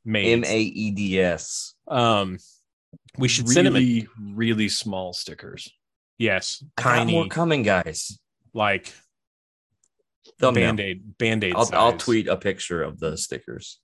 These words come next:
Speaker 1: Um, we really should send him, like, a t-shirt cannon to shoot, to
Speaker 2: Oh.
Speaker 1: shoot the stickers out of.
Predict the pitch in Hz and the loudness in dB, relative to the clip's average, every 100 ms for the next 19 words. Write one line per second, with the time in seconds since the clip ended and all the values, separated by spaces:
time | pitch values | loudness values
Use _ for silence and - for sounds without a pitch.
0 | - 127 120 107 92 90 - _ _ 135 | 0 4 6 4 0 -8 -16 _ _ 0
1 | 135 135 180 170 - 110 123 110 110 104 | 4 6 6 6 2 -2 -4 -2 -4 -6
2 | 95 92 - 120 - 92 71 - 101 90 | -8 -10 -8 -6 -6 -8 -10 -12 -10 -8
3 | 87 82 85 _ _ - 107 - 123 113 | -10 -12 -16 _ _ -8 -2 0 0 -2
4 | _ _ _ _ - - - 127 - 98 | _ _ _ _ -4 -2 0 -2 -4 -12
5 | - 110 104 95 92 92 104 110 117 | -4 -2 0 0 0 -2 0 -4 -6